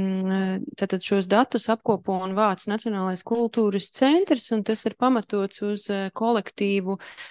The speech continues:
dalību dziesmu svētku procesā. Tātad visi amatieru mākslas kolektīvi sadalās divās lielās grupās,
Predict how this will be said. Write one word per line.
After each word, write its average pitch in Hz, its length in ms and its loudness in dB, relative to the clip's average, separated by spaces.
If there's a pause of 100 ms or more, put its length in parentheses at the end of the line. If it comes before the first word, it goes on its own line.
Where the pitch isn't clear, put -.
dalību 202 560 4
dziesmu 208 400 0
svētku - 340 -2
procesā. 185 640 -2
Tātad 180 260 -2
visi 233 300 4
amatieru 214 340 2
mākslas 190 380 -4
kolektīvi 196 640 0
sadalās 185 560 2
divās 196 400 0
lielās 185 320 -2
grupās, 254 640 0